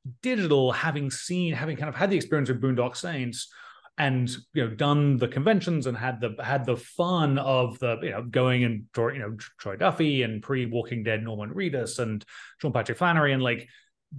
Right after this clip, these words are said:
being with a kind of established brand that had a real fan base and people showed up to see it, it was still a pain in the neck to get that book into the right places, into the stores, get people looked at it, get, you know, and we're like, "Well, hang on a second. This is still, there's this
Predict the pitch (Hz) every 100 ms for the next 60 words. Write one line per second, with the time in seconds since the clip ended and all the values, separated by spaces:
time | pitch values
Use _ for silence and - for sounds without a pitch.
0 | - 180 190 160 147 165 175 156 151 131
1 | 135 - 160 139 - 160 151 139 127 -
2 | - 156 156 131 120 - 131 127 123 113
3 | 110 120 127 113 104 135 113 107 - 110
4 | 226 170 123 117 - - - _ _ 185
5 | 185 196 165 - 254 180 131 123 151 165
6 | 147 123 127 151 147 117 - 123 113 110
7 | 120 107 110 - 120 147 120 135 127 120
8 | 113 113 120 123 117 123 127 165 147 131
9 | - 120 120 110 104 147 139 120 113 117
10 | 120 117 120 139 - - - 165 131 -
11 | - _ 165 170 156 170 196 196 151 -
12 | 143 127 131 120 107 110 160 165 170 127
13 | - 139 127 127 127